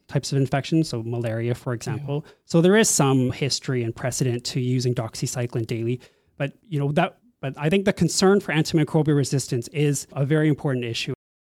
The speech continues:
Speaker 1: But the other aspect I think I would mention is we're not talking about broad use of dox-, doxycycline.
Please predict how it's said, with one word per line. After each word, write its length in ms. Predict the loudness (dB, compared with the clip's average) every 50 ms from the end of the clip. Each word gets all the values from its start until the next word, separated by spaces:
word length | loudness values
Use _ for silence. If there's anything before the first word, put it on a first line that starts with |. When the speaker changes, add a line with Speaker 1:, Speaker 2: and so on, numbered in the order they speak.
| _ -2
Speaker 1:
But 140 | 0 2
the 100 | 4 4
other 220 | 6 6 6 4 4
aspect 460 | 4 2 0 -2 -4 -4 -4 -4 -6
I 40 | -6
think 260 | -2 -2 -4 -2 -2
I 60 | -2
would 160 | -2 -2 0
mention 320 | 0 0 -2 -2 -2 -2 0
is 240 | 0 -2 -4 -6 -6
we're 240 | -2 0 2 2
not 240 | 4 4 2 2 0
talking 400 | 0 0 0 0 0 0 -2 -2
about 320 | -2 -2 -2 -4 -4 -6 -10 _ _
broad 500 | -2 0 2 2 4 4 4 2 0 0
use 280 | 0 0 0 0 -2 -4
of 80 | -2
dox-, 300 | -2 -2 -2 -2 -6 -6
doxycycline. 880 | -4 -4 -4 -4 -4 -4 -6 -4 -4 -4 -6 -2 2 2 2 2 2